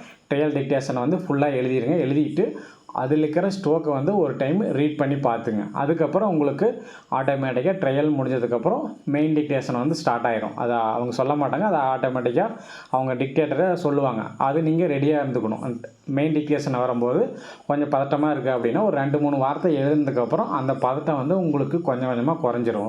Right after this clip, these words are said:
ஓகேங்களா? இப்ப நீங்க தமிழ் ஸ்டூடெண்ட், தமிழ் வந்து ஜூனியர் எழுதுறீங்க அப்படின்னா, அங்க ஏதாவது ஒரு ஸ்கீம், மகளிர் உரிமை தொகை அந்த மாதிரி ஸ்கீமோ அல்லது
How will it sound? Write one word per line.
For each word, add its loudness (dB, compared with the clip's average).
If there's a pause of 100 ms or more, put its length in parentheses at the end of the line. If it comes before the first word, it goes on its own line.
ஓகேங்களா? 0 (500)
இப்ப 0
நீங்க 0
தமிழ் 2 (100)
ஸ்டூடெண்ட், -2
தமிழ் 2
வந்து 0
ஜூனியர் 0
எழுதுறீங்க 0
அப்படின்னா, 0 (320)
அங்க 0
ஏதாவது 2
ஒரு 0 (120)
ஸ்கீம், -2 (100)
மகளிர் 0
உரிமை 0
தொகை 0
அந்த -2
மாதிரி 0
ஸ்கீமோ 0
அல்லது 0